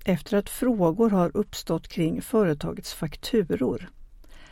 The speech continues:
Mellan juni och augusti förra året så skedde en drastisk ökning av mängden arbete som företaget sa sig ha utfört.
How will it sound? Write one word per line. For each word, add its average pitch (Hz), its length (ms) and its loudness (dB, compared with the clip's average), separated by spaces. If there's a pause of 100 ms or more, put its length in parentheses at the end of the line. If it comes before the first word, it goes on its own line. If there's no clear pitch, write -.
(260)
Mellan 269 400 12
juni 269 480 12
och 180 200 2
augusti 202 680 4
förra 190 300 2
året 151 380 4
så - 180 -6
skedde 190 300 4
en 190 220 4
drastisk 247 680 2
ökning 175 460 2
av 160 160 2
mängden 156 480 4
arbete 208 760 2 (320)
som 247 280 2
företaget 175 680 2
sa 156 300 -2
sig - 180 -2
ha 175 180 0
utfört. - 800 -8